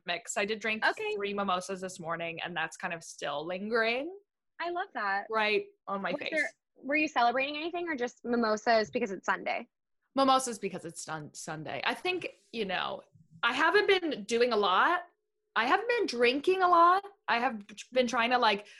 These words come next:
Speaker 1: I've been drinking a lot of water out of wine glass to kind of distract me and be like, "Oh, I'm
Speaker 2: Mm-hmm.
Speaker 1: drinking,"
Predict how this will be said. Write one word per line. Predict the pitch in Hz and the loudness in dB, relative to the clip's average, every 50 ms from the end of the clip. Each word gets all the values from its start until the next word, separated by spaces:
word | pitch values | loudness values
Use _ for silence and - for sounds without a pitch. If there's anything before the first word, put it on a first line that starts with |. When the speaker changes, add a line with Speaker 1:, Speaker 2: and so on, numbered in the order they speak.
| - - - | -12 -8 -4
Speaker 1:
I've | 262 254 | 0 0
been | 294 262 | 0 2
drinking | 254 285 277 285 311 | 2 0 0 0 2
a | 294 | 4
lot | 277 262 | 4 4
of | 262 208 | 2 2
water | 185 185 190 196 208 214 | 4 4 6 6 6 6
out | 214 208 208 208 | 4 4 4 2
of | 196 180 | 0 -2
wine | 180 180 180 180 190 208 | 0 2 2 2 0 0
glass | 208 214 208 214 247 - - | 0 2 2 2 2 0 -4
to | - 214 | -10 -8
kind | - 202 190 | -4 -2 -2
of | 190 185 | -2 -4
distract | 190 170 - - 180 170 - - - - | -6 -8 -4 -2 -2 -2 -2 -4 -6 -8
me | 233 226 233 240 247 | -6 -4 -4 -2 -4
and | 240 220 | -4 -4
be | 214 202 196 | 0 0 2
like, | 190 190 196 - | 2 2 2 4
"Oh, | 339 403 | 4 4
I'm | 381 339 311 | 4 2 0
Speaker 2:
Mm-hmm. | |
Speaker 1:
drinking," | 302 330 311 240 247 214 208 208 202 196 190 185 180 185 190 180 175 | -2 -2 -2 -2 -4 -4 -4 -4 -4 -4 -6 -8 -10 -10 -10 -10 -10